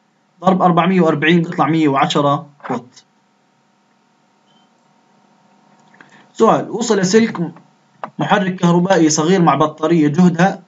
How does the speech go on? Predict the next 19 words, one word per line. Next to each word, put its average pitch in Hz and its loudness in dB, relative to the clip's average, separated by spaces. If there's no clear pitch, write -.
ستة 180 -2
فولت، 165 -4
معطيني 151 -2
جيم، 151 0
مدة 156 0
خمس 175 2
ثواني 156 2
معطيني 151 -2
زين، 170 2
فوجد 156 -2
أن 156 -2
الطاقة 202 -2
الكهربائية 180 2
المستهلكة 165 0
تساوي 156 0
خمستاشر 147 -4
جول، 143 -2
معطيني 139 -4
الطاقة. 139 -10